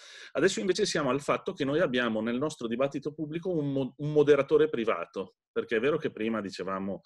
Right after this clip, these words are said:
che siamo anziani e tutto, e Facebook, vorrei sottolineare che siamo tutti sotto i cinquanta anni, ma, eh, Facebook e tanti altri sono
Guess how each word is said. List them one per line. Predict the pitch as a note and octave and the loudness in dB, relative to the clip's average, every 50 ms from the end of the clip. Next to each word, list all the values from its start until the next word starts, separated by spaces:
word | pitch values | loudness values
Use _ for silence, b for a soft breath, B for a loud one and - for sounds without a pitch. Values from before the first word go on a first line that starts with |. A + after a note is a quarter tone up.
| B B B B B B | B B B B B B
che | B - | B -14
siamo | E2+ - F#2+ F#2+ F#2+ | -12 -10 -8 -6 -6
anziani | F#2 F#2 F2 - - F2 F2+ G#2 G#2+ G#2+ G2+ G2 | -8 -8 -8 -6 -6 -4 -4 -2 -4 -4 -4 -4
e | F#2+ F#2 | -6 -8
tutto, | - - F#2+ G#2 A2 - - F#2+ | -8 -8 -6 -6 -8 -6 -6 -8
e | F#2 E2+ | -8 -6
Facebook, | - G2+ G2+ G#2 G#2 G2 F#2 F2 F#2 F2+ - - F2 - _ _ - | -4 -4 -4 -2 -2 -4 -4 -6 -8 -8 -8 -10 -10 -10 _ _ -12
vorrei | E2+ F2 F#2 F2+ G2 G2 | -6 -6 -2 -2 -2 -2
sottolineare | - - - - G2+ G#2 G#2+ A2+ B2 B2 | -2 -6 -6 -4 -4 -2 -2 0 -2 -2
che | - - | -4 -4
siamo | - - G#2 F#2+ | -10 -10 -10 -10
tutti | G2+ G#2 - - | -10 -12 -14 -10
sotto | - G#2+ F2+ | -12 -12 -12
i | - - | -12 -14
cinquanta | - G2 F#2+ F#2+ F#2 F2+ - - D#2+ | -12 -12 -10 -10 -10 -10 -10 -14 -14
anni, | D#2 D#2 _ _ B B B B B B B B B | -14 -14 _ _ B B B B B B B B B
ma, | G2 G#2 A#2+ A#2+ A#2 G2+ - - | -6 -2 -2 0 0 -2 -4 -6
eh, | - A2 G#2 G2 F#2+ G2 G2 F#2+ F#2+ F#2+ F#2 F#2 F2 - - _ _ _ _ _ _ _ _ _ | -4 -2 0 2 2 2 2 2 2 2 2 0 0 -2 -6 _ _ _ _ _ _ _ _ _
Facebook | - - - - - E3 C#3+ C3+ C3 B2+ B2+ C#3 C3 - _ - | -6 -6 -6 -4 -2 0 0 0 -2 -4 -4 -6 -6 -8 _ -4
e | C#3+ C3 C3 C3 B2+ A2+ - A2+ A2 - | 0 2 4 4 4 4 2 -2 -4 -2
tanti | D3 D3 D3+ D3+ C#3+ D3 - C3+ B2 | 0 0 0 0 -2 -4 -2 0 0
altri | A#2 A2+ G#2+ G#2+ G#2+ - - C3 C#3+ D#3 D#3+ - _ | 2 2 0 -2 -4 -4 -2 -2 -2 -2 -2 -6 _
sono | - - - - C3 B2 B2 C3 C3+ D3+ D#3+ D#3+ - | -14 -14 -12 -8 -6 -4 -4 -2 -2 -2 -4 -4 -6